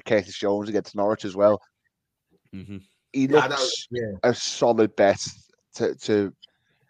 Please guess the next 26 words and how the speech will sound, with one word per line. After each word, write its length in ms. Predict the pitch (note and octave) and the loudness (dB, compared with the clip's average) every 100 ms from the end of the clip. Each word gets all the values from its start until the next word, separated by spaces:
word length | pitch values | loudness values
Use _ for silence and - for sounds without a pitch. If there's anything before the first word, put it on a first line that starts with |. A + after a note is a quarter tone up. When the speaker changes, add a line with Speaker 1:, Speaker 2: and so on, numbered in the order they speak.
| _ - | _ -2
Speaker 1:
not 160 | G3 | 0
necessarily 500 | F3+ - D3 A2 G#2+ - | 0 0 4 4 2 -4
make 340 | G#2 A#2 - | -2 -2 0
it. 120 | D3 | 0
That's 220 | A2+ A2+ A2+ | 0 0 0
a, 160 | G#2+ | -2
that's 400 | G#2+ G#2 - - | -2 -6 -10 -14
gonna 160 | - G2+ | -6 -4
be 140 | F2+ | -4
a 40 | F#2 | -6
stretch, 480 | - G#2+ B2 - - | -6 0 0 0 -2
but 160 | G#2 - - _ _ _ _ _ _ _ - _ _ _ - | -2 -2 -20 _ _ _ _ _ _ _ -20 _ _ _ -12
he's, 340 | C3 C#3 C#3 | -10 -10 -8
he's 180 | C3+ B2+ | -6 2
got 120 | B2+ | 2
a 40 | |
big 300 | B2+ B2 A#2 | 4 2 2
future, 320 | - A2+ - A#2 | 0 -6 2 6
a-, 300 | A#2 A#2 A2+ | 6 8 4
as 120 | A2 | 4
does 160 | A2+ | -10
Bobby 280 | - G#2+ G#2 | 2 2 2
Clark. 400 | - G2+ A2 A2+ _ _ _ _ _ _ _ | 2 4 4 2 _ _ _ _ _ _ _
And 360 | C3 B2+ A2 - _ _ _ _ _ - | -2 -2 -8 -12 _ _ _ _ _ -6
we're 140 | B2+ | -6
forgetting, 640 | - A#2 A#2+ C3 B2 G2+ | -2 4 4 4 -4 -12